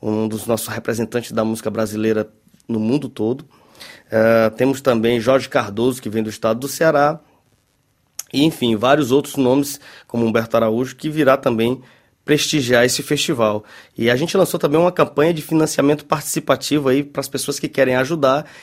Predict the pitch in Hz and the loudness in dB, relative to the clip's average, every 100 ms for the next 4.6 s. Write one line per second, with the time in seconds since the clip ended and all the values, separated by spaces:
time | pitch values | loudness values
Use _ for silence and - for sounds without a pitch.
0 | - 165 175 185 170 147 156 156 127 143 | -12 -6 0 2 4 4 4 2 0 0
1 | 147 135 120 123 156 - - - _ 113 | -2 -2 0 2 0 -4 -20 -20 _ -2
2 | 123 147 131 120 - - - 113 147 147 | 2 4 4 2 -4 -16 -10 -2 0 2
3 | 139 131 - 123 120 117 117 120 - 113 | 2 0 2 0 2 0 -2 -4 -6 -2
4 | 131 127 - 127 127 170 | -2 -2 2 2 2 -2